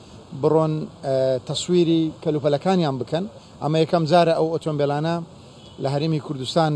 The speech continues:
بەکاردەهێنرێن. ئۆتۆمبیلەکانی ڕزگارکردن <clears throat> لە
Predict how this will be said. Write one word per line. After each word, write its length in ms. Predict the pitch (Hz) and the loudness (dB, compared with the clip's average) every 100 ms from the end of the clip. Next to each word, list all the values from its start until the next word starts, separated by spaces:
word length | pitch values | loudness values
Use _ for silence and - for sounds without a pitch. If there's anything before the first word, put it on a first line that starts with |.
| 135 | -2
بەکاردەهێنرێن. 760 | 151 165 147 143 131 135 175 - - - - - - - - - - - - - - - - | 0 0 0 -2 0 0 0 -4 -14 -20 -20 -20 -20 -20 -20 -20 -20 -20 -20 -20 -20 -8 -4
ئۆتۆمبیلەکانی 680 | 139 165 170 175 196 202 190 | 0 4 4 4 2 2 2
ڕزگارکردن 640 | 151 170 160 - 151 185 185 - - - - | 2 4 4 2 -2 0 0 -4 -14 -12 -10
<clears throat> 400 | - 170 156 156 | -10 -8 0 4
لە 140 | 165 | 4